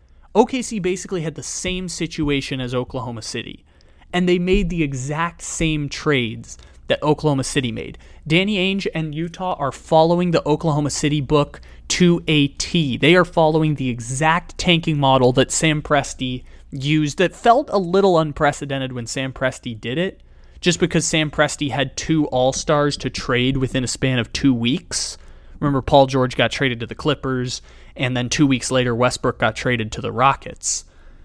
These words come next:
And he had two All-Stars to make such a trade happen, and Oklahoma City ended up getting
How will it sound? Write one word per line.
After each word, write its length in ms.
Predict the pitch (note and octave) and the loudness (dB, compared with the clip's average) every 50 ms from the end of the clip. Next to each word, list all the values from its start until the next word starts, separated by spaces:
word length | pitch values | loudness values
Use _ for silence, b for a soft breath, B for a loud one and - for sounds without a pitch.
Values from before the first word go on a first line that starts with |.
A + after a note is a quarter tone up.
| b b b b b - | b b b b b -6
And 260 | - E3 D#3+ D#3+ D#3+ D3+ | -2 -2 0 0 0 -2
he 140 | D3 F3+ | 0 0
had 340 | E3 C#3+ G#3 G#3 - F#3+ - | 0 2 2 2 2 0 -2
two 320 | - - - G3+ G#3+ A3 - | -2 0 4 4 4 4 4
All-Stars 640 | D#3+ E3+ E3+ F3 E3+ - - E3 C#3+ C#3+ C#3 C3 | 6 6 6 4 4 2 4 4 4 4 2 -2
to 140 | - - - | -6 -4 -2
make 340 | C#3+ C3 C3+ C#3+ D3 D3 - | -2 0 2 2 2 0 0
such 300 | - - D#3 C#3 - - | 0 0 0 0 0 -2
a 40 | B2 | -6
trade 320 | - - C#3 C3 B2 A2+ | -6 -4 -4 -4 -4 -2
happen, 540 | - - A2 A2 B2+ - F3+ F#3 G3 G#3+ A3 - - - - - - - - - - - - - - - - - - - - | -2 -2 -2 -2 -2 -4 -4 -4 -4 -6 -8 -10 -14 -20 -20 -20 -20 -20 -20 -20 -20 -20 -20 -20 -20 -20 -20 -20 -20 -8 -2
and 480 | - E3 D#3 D#3 D#3 D3+ D3+ D3 C#3 - b b b b b b b b b b b b - | 0 2 2 2 2 2 0 -4 -6 -8 b b b b b b b b b b b b 2
Oklahoma 500 | F#3+ G3+ - - G#3 E3+ D#3 F3 E3 D3 | 2 2 2 0 -4 -2 -2 -2 -4 -4
City 680 | - - - - - F3+ F3 D#3+ C#3+ C3 A#2+ A2+ G#2+ b b b b b b b b - | -6 -8 -6 -2 0 0 2 0 0 -2 -4 -6 -10 b b b b b b b b -4
ended 320 | - D#3+ D#3+ D#3+ D3 D3 D3+ | 0 0 0 2 2 0 0
up 300 | C#3+ - - D3 B2 - | 0 0 -2 -8 -6 -2
getting 500 | - D3 C#3 C3+ C3+ C3 B2+ B2+ B2 | 0 2 2 2 0 -2 -4 -6 -10